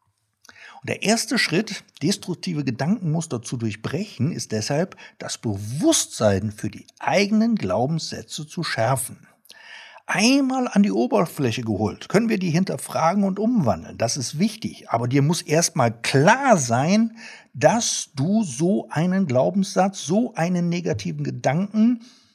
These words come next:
so eine Angst, so eine Sorge tatsächlich hast. Und dann kannst du lernen,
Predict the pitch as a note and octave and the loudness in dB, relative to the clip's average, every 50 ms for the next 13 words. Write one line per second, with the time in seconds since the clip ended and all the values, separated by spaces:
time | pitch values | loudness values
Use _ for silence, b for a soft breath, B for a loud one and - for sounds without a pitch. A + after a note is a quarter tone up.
0 | B B - A2 G2+ C3 E3+ B3 B3+ - - D3 C#3 B2 A2 - - B2+ F#3 A#3 | B B -10 -6 0 0 0 0 0 -2 -2 -2 -2 -2 -2 -4 -2 -2 -2 -2
1 | - - - - _ _ _ _ _ _ _ _ _ _ _ _ _ _ _ _ | -2 -6 -12 -20 _ _ _ _ _ _ _ _ _ _ _ _ _ _ _ _
2 | _ _ - A2 A#2+ F#3 A#3+ - - - C3 C3+ C3+ C3 C3 A#2 G2 G2 F#2+ - | _ _ -10 -4 -2 -2 -2 -2 -4 -6 -4 -2 0 2 0 0 0 -2 -4 -2
3 | - F#2+ F#2 A2 B2+ D#3 F3 G#3+ G3+ G#3 G#3+ G#3+ - - - - - - - C3 | -2 0 2 2 2 2 2 2 2 0 0 -4 -6 -6 -4 -4 -4 -4 -6 -8
4 | - - D3 C#3 - - F#3 E3+ - - - A3 E3+ D3 - - - - - - | -6 -4 -4 -4 -4 -6 -8 -8 -8 -4 -2 0 0 0 0 -2 -4 -6 -10 -16
5 | _ _ b b b b b b b b b b b b b b b b b b | _ _ b b b b b b b b b b b b b b b b b b
6 | - A#2 G#2 D3+ E3 D#3 - C4+ C4 - - A#3 F#3+ C#3+ B2+ A#2+ D3 F3+ G#3 B3 | -4 0 2 4 4 4 2 0 -2 -2 -2 0 2 2 4 4 6 6 4 4
7 | C#4+ C4 A#3+ | 4 0 -2